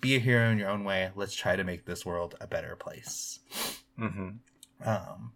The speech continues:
Speaker 1: but with that, we will start off this week with a comic that came out.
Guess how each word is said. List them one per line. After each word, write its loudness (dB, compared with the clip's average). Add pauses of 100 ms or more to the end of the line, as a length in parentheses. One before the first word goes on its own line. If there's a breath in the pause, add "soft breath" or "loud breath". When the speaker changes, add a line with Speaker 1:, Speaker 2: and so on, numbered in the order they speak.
(240)
Speaker 1:
but -2 (720 loud breath)
with 4
that, 10
we 4
will 4
start 8
off 10
this -2
week 4
with 6
a 6
comic 4
that -4
came 4
out. -2